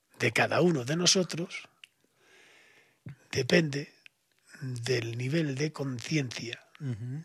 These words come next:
Speaker 1: del espíritu que lo habita. Eso es lo que nos marca la diferencia.
Speaker 2: Entiendo, entiendo. Ahora que estábamos hablando de las octavas, a mí me gusta mucho la música.
Speaker 1: Sí, eres músico, veo.
Speaker 2: Sí, sí, sí, este es mi pequeño estudio de, de música, además.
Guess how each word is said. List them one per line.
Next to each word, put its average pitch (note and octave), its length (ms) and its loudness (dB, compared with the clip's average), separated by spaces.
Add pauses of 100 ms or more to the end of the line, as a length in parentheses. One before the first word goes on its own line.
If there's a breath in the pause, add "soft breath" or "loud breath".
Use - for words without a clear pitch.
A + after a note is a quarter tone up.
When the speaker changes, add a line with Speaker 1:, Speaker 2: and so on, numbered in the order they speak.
(120)
Speaker 1:
del C3+ 300 2
espíritu D#3 840 0
que - 140 -2
lo G2+ 140 -6
habita. - 420 -10 (1400)
Eso D3+ 260 4
es C3 80 -6
lo A#2+ 100 -10
que - 160 -14
nos - 200 -12
marca - 340 -10
la - 80 -14
diferencia. - 500 -16 (720)
Speaker 2:
Entiendo, B2+ 520 -4
entiendo. B2+ 400 -8 (500 loud breath)
Ahora C3+ 240 -2
que - 80 -12
estábamos C#3+ 380 0
hablando C#3+ 380 4
de D3 140 6
las C#3 240 2
octavas, D#3 600 0 (200)
a - 60 0
mí F3 140 6
me D#3 80 6
gusta C#3 240 0
mucho D3 280 0
la C3+ 100 0
música. D#3+ 540 -2
Speaker 1:
Sí, - 140 4 (260)
eres C3 200 2
músico, B2+ 360 4
veo. C3 200 -4 (140)
Speaker 2:
Sí, F3+ 300 8
sí, E3 160 2
sí, C#3+ 260 2
este C#3 200 -4
es C3+ 60 -4
mi C#3 80 0
pequeño C3+ 380 0
estudio C3+ 440 2
de, A#2 120 -2
de A#2 360 -2
música, D3+ 400 4
además. C3+ 420 0